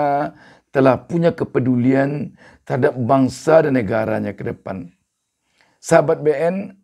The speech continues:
sehubungan dengan ini, menarik agaknya kalau kita bicara tentang seorang tokoh muda kita yang namanya Ustadz Yusuf Mansur, yang sekarang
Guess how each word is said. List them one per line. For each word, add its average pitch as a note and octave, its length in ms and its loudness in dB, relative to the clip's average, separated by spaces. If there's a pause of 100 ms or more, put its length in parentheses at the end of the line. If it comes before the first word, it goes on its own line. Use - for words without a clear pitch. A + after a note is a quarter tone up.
(440)
sehubungan D3+ 480 2
dengan D3+ 160 0
ini, E3+ 640 -6 (480)
menarik C#3 480 2
agaknya C#3 800 -2 (320)
kalau C3 240 -4
kita F3 840 4 (300)
bicara D3 560 2
tentang C#3 320 -4
seorang E3 1040 -2 (880)
tokoh E3+ 420 0
muda D3 460 2
kita B2 480 -2 (480)
yang C3+ 160 2
namanya D3 920 2 (540)
Ustadz C#3+ 460 -2
Yusuf C3 240 -6
Mansur, C3+ 720 0 (580)
yang D3 160 -2
sekarang E3+ 1120 2